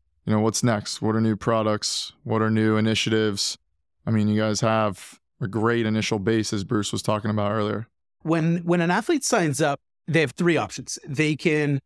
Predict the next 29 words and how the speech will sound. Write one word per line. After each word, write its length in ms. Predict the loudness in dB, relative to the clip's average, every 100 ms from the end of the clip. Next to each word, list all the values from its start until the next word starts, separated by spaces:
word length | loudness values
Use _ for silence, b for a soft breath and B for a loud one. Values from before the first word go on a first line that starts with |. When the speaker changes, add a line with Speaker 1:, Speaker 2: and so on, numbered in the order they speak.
| _ _
Speaker 2:
they 100 | -4
can 140 | -2 -2
sign 240 | 0 0
up 100 | -2
for 120 | -2
merchandising, 960 | 0 -2 -2 0 0 0 0 0 0 0
memorabilia, 520 | -2 0 0 0 0
and 100 | 0
e-commerce. 540 | -2 -4 -4 -4 -4 -2
So 200 | -2 0
athletes 420 | -2 -2 -2 -2
can 160 | -2 -2
sell 480 | 0 0 0 -2 -8 _ -6
and 140 | -2
very 240 | 0 2 2
easily 340 | 0 0 0
take 220 | 0 -2
a 60 | -2
picture. 640 | -2 -2 0 0 2 -2 -2
Uh, 160 | -2 -2
we, 260 | -2 -4
we 300 | -6 -6 -6
remove 460 | -8 -6 -2 -2 -2
the 80 | -2
background. 520 | -2 -2 -2 -2 -2
We 100 | -2
make 180 | -2 -2
an 80 |
incredible 600 | -4 -4 -2 -2 -2 -2